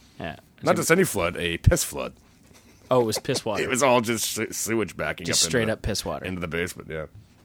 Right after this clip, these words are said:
Speaker 1: Well, that's, that's the worst thing ever.
Speaker 2: Yeah, it was fun. That was during a, that was during a housewarming party, or, uh, uh, maybe, might have been Bree's thirtieth. Yeah, it was Bree's thirtieth birthday party.
Speaker 1: Yeah.
Speaker 2: And, uh, which was shortly after we moved in. And, uh,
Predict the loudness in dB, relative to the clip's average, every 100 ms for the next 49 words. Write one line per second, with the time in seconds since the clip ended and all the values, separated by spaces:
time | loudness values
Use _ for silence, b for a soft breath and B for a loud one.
0 | -6 -2 0 0 -4 -2 -2 -2 -2 -2
1 | -2 -2 -4 -8 -10 -8 -8 -10 -14 B
2 | B B 2 6 6 4 6 6 4 8
3 | 8 8 6 8 8 8 8 6 6 4
4 | 4 4 2 2 0 0 -2 -2 -2 -6
5 | _ -4 0 0 0 -2 -4 -8 -12 -10
6 | -6 -4 -4 -8 -16 -6 -2 0 2 0
7 | 0 -4 -12 _ _ 0 2 4 0 -2
8 | -8 -10 -8 -10 -6 0 2 2 2 2
9 | 2 0 -4 -4 -6 -10 -10 -12 -14 b
10 | b -10 -10 -10 _ -8 -6 -6 -6 -4
11 | -4 -4 -6 -4 -2 0 0 2 2 0
12 | -6 -8 -8 -8 -10 -12 b b b b
13 | b -10 -8 -6 -8 -10 -14 -16 _ _
14 | -12 -10 -8